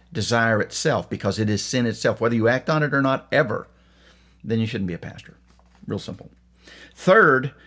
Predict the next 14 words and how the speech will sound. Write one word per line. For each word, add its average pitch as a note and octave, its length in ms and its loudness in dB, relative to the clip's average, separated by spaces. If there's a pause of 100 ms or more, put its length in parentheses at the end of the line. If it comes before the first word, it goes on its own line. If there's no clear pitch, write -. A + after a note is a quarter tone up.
(160)
we B2+ 180 2
have A2 240 2
the A2 140 2
African-American A2 720 -2
push, - 560 -10
and F#2 160 -6
I G2 100 -2
don't G#2 160 -2
mean G2 200 -2
African-American F#2 720 -6
in F#2 180 -6
general, A2 420 -10 (260)
because, F2 560 -10
uh, F2+ 340 -10